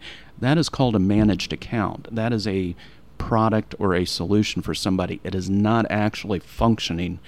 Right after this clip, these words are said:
in the fiduciary standard as it truly means. A fiduciary would say, "You know what? I've got this option.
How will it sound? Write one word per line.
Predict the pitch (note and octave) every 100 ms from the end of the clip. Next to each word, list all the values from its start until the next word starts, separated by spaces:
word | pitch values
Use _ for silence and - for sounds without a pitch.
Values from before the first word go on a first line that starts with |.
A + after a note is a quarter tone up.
| - - -
in | A2+ A2+ G#2
the | F#2
fiduciary | - G2+ F#2 - F#2+ F2+
standard | - G#2 G2+ F#2+ F2+ -
as | F#2
it | F#2
truly | - G#2+ F2+
means. | F2+ G2+ F2 - - - -
A | F#2
fiduciary | - A2+ C#3 - A2 G#2
would | G2 F#2+
say, | - G2+ F#2+ F#2 F#2+ - - - -
"You | G#2+
know | A2
what? | A2 A2 B2+ - - - - - - - - - -
I've | G#2+ A#2
got | C3+ A#2 -
this | A2 A#2
option. | G#2+ A2 - B2